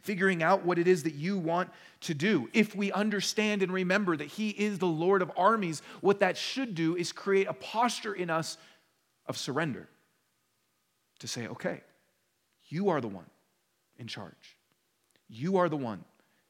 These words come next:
that directs." If God were to come to you and say, as your father, he's beginning to root in his tenderness, in his affection for us. So that's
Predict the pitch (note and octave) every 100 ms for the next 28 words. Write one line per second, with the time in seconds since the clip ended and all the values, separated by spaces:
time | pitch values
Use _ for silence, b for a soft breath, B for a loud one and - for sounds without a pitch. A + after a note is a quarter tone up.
0 | _ _ A#2+ B2 A2+ G#2 E2+ - - -
1 | D3+ - F#3+ A3 F#3 - F3+ D3+ C#3 A#2+
2 | B2+ A2 D#3 E3+ D#3+ C3 - B2+ C#3 G#2+
3 | F#2+ - b b - D#3+ B2 D3 F3+ G#3
4 | F3 D#3 B2+ E3+ - D#3 C#3+ B2+ - D#3+
5 | D#3+ E3 D#3+ D#3 - b b - C3+ C3
6 | G#2 - D#3 D#3 - D#3+ D3 C#3+ C#3+ D3
7 | - - _ _ _ _ _ _ _ _
8 | _ _ - E3+ E3 F#3+ -